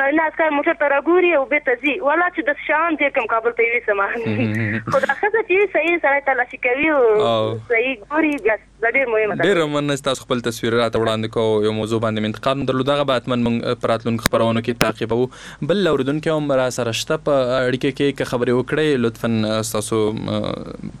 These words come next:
Speaker 2: که پوښتنه لرئ هغه او که پیغام لرئ هغه خپروو. مهرباني. ښه، اوریدونکی م، را سره دی، تخنیکي همکار اشاره کوي، اړیکې شلېدلې او بل را سره په لاین کې شوی دی.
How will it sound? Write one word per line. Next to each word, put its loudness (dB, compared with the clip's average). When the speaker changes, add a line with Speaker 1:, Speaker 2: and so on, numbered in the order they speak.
Speaker 2:
که -4
پوښتنه 0
لرئ 2
هغه 0
او -2
که -4
پیغام 0
لرئ -2
هغه -2
خپروو. -2
مهرباني. 0
ښه، -6
اوریدونکی 0
م، 0
را 4
سره 0
دی، 2
تخنیکي -4
همکار -2
اشاره -2
کوي، 0
اړیکې -2
شلېدلې 0
او 2
بل 0
را 0
سره -2
په -4
لاین 0
کې -8
شوی 0
دی. 0